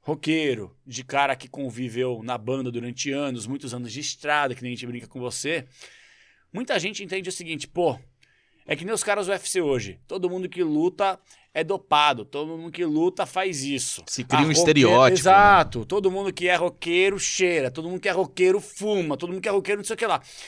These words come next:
Speaker 1: Então esse tipo de coisa cria. Na sua carreira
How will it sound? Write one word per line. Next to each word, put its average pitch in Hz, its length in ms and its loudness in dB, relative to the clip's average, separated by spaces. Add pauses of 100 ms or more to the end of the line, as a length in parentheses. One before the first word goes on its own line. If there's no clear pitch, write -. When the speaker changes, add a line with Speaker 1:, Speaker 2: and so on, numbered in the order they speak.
(280)
Speaker 1:
Então 247 280 -4
esse 247 140 -2
tipo 220 160 -8
de 208 100 -10
coisa 226 240 -2
cria. 175 420 -2 (840)
Na 208 140 -2
sua 277 240 0
carreira 156 680 0